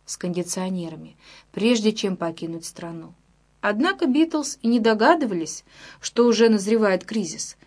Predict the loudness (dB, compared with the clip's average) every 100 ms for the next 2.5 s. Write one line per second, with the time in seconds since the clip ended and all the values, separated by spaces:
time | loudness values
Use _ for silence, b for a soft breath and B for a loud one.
0 | b _ -4 2 2 4 2 -2 0 2
1 | 2 0 -4 -4 -2 -2 -2 -2 -6 -8
2 | -8 -6 -8 -8 -14